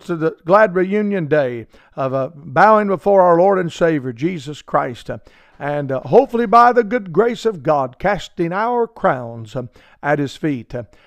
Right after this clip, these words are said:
and worshiping throughout the ceaseless ages, world without end. Uh, what a day that's going to be. In your Bible today, I want to call your attention, um, uh, to Matthew chapter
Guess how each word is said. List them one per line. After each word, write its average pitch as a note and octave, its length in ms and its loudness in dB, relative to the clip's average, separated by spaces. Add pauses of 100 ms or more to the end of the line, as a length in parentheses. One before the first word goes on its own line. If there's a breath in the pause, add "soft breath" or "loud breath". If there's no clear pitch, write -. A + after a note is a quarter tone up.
and C3 220 -10
worshiping D#3+ 540 0
throughout F3 440 2
the D#3+ 80 -8
ceaseless A#3 540 -4
ages, A#2+ 460 -2
world A#3 340 6
without A3+ 340 4
end. B2 320 -4
Uh, A#2+ 120 -6 (320 soft breath)
what D#3 160 2
a D3+ 80 4
day B2 500 2 (220)
that's D3 240 -2
going C#3+ 380 -2
to C3 60 -8
be. A#2+ 400 -4 (300 soft breath)
In C#4 100 -4
your C#4 100 0
Bible G#3 280 6
today, D3+ 320 2
I F#3 80 0
want F3+ 180 0
to D#3+ 60 -2
call A#3 220 0
your G#3+ 100 -2
attention, D#3+ 480 -6
um, D#3 140 -8 (260 soft breath)
uh, D3 120 -2
to D3 120 -2
Matthew G3+ 460 -2
chapter - 560 -4